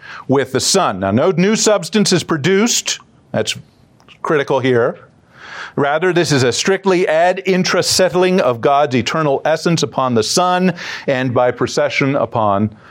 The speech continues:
the Spirit. Now, details are elusive, but those who hold the doctrine as orthodox are confident that there's no explanation other than this that makes sense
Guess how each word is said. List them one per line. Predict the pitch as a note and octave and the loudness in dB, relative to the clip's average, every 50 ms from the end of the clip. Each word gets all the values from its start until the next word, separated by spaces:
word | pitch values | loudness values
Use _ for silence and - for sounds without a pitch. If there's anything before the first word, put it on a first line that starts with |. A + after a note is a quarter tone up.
| - - _ _ - | -20 -20 _ _ -4
the | A#2+ | -2
Spirit. | A2 - - - - G#3+ G3 F3 C3+ G#2+ - - - - | -2 0 -2 -2 0 2 2 2 2 -2 -4 -6 -6 -4
Now, | G#2 | -2
details | G2+ G#2+ G#2 - F3 E3+ E3 D#3+ C#3+ - | -2 -2 0 0 2 2 2 2 2 0
are | - B2+ B2 A#2+ | 0 2 2 2
elusive, | A#2 A#2 C3 F3 G#3+ A3 G#3+ B3+ C#4+ D4+ - - - _ _ _ - - - - | 4 4 4 4 2 2 2 2 2 2 0 -4 -14 _ _ _ -20 -20 -8 -4
but | D3+ C3 - | -2 0 2
those | D3 D3+ D#3+ - | 2 0 2 2
who | D3+ C3+ | 2 0
hold | B2 - G3+ G#3 G#3 G3+ E3 | 2 2 2 2 2 2 0
the | D3+ | 0
doctrine | B2+ C#3+ C3+ C3 C3 C3 - C#3 B2+ B2 | 0 0 0 0 0 0 0 0 0 0
as | A2+ G#2 | 0 0
orthodox | C#3+ D3 D#3 D3 - B2+ B2 A#2+ A#2+ A#2+ - C3 | 0 0 0 0 0 0 0 0 0 0 0 -2
are | G#2+ | -2
confident | - - E3 D#3+ D#3 - C3 A#2 A2+ A2 - | 0 0 -2 -2 -2 0 0 0 0 0 -2
that | A#2 G2 | -2 -2
there's | A#2+ A#2+ B2 B2 - | 0 0 0 0 2
no | C#3 C#3 D3 D3+ D#3 D3 B2+ - - | 2 2 2 2 0 -2 -2 -2 -2
explanation | C3 B2+ - - - C#3 B2+ A#2+ B2 A#2 - A#2+ A#2 - | -2 -2 -4 -4 -4 -2 -2 0 -2 -2 -2 -4 -4 0
other | - D#3 D#3+ E3 D3 | 0 0 0 0 0
than | A#2+ A#2+ A2 G#2+ | 0 0 0 0
this | A2 A2 - | 0 0 -2
that | - - - | -4 -4 -4
makes | A2 G#2 - - | -4 -4 -4 -4
sense | - E3 B2+ G2 F#2 - - - | -2 -2 0 -2 -2 -4 -8 -10